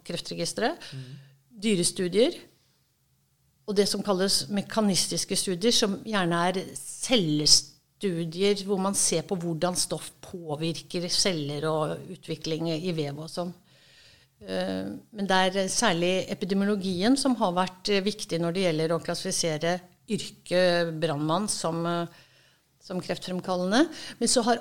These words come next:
Speaker 1: også mekanistiske studier bidratt ved at man har sett at det er fem mekanismer som er typiske for kreftutvikling,
Speaker 2: Mm.
Speaker 1: som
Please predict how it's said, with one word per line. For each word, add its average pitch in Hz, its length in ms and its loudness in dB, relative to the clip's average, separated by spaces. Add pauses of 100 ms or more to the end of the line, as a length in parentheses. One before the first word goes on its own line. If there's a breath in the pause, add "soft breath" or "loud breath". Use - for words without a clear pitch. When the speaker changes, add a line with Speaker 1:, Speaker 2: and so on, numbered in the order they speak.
Speaker 1:
også 233 320 0
mekanistiske 233 800 2
studier 196 400 -2 (200)
bidratt 185 640 -6 (200)
ved 190 160 -2
at 185 120 -6
man 202 140 -2
har 220 80 -2
sett - 300 -2
at 202 100 -2
det 175 100 -4
er 208 180 2 (800 loud breath)
fem 247 880 2 (640)
mekanismer 226 800 4
som 220 160 0
er 220 60 0 (100)
typiske - 580 -4
for 220 120 -2
kreftutvikling, 220 1080 -2 (140)
Speaker 2:
Mm. 143 300 2 (100)
Speaker 1:
som 233 580 2